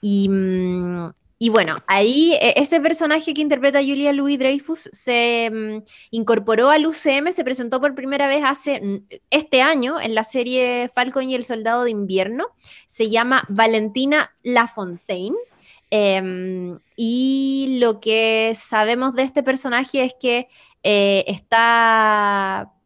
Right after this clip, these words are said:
trabaja ahí con ciertos espías y personas como con ciertas habilidades especiales.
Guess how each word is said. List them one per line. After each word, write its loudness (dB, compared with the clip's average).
trabaja 2
ahí 0
con -4
ciertos -4
espías -2
y -6
personas -6
como -6
con -4
ciertas -6
habilidades 2
especiales. -6